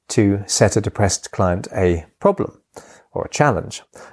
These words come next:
After all, surely they have more than enough problems already. But what we can do is ask them to engage in an activity which can be completed satisfactorily. Something they are good at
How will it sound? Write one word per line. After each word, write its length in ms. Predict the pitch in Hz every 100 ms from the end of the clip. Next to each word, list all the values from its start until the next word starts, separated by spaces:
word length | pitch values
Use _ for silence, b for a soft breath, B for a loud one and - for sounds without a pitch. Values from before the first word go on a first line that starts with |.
| -
After 360 | 113 110 -
all, 140 | 107 98
surely 440 | - 160 139 113
they 160 | 104 98
have 200 | 98 92
more 340 | 101 123 139
than 140 | 107 92
enough 480 | 87 - - - _ -
problems 400 | 92 98 87 101
already. 400 | 117 185 98 - - B B B B _ _
But 180 | 151 147
what 200 | 165 143
we 120 | 123
can 400 | - 165 202 190
do 260 | 107 90
is 220 | - 104 -
ask 380 | 110 110 - -
them 200 | 113 104
to 200 | - 113
engage 600 | 113 107 101 131 135 117
in 120 | 127 104
an 120 | 95
activity 760 | 95 - 196 190 - - 92 95
which 280 | - 143 -
can 160 | - 107
be 400 | 101 98 95 - _ _ -
completed 680 | 113 98 104 90 92 90 - _
satisfactorily. 1080 | - 95 87 85 - 123 - - - - _ _ _ B B B B B -
Something 840 | - 156 131 131 113 113 117 -
they 140 | 104 104
are 260 | 95 95
good 220 | 92 139 113
at 420 | 101 180 -